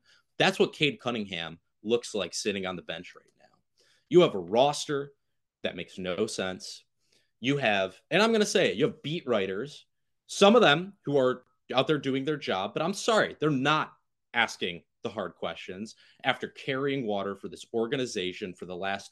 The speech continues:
four years of absolute abject failure.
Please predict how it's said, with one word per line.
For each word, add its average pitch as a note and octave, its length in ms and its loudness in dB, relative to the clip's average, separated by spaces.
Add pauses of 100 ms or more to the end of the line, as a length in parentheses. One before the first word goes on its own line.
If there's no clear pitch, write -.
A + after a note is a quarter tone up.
(120)
four A2+ 180 -6
years F#2 380 -10
of - 120 -20 (220)
absolute D#3 920 4 (160)
abject C#3+ 800 2 (520)
failure. A#2+ 520 4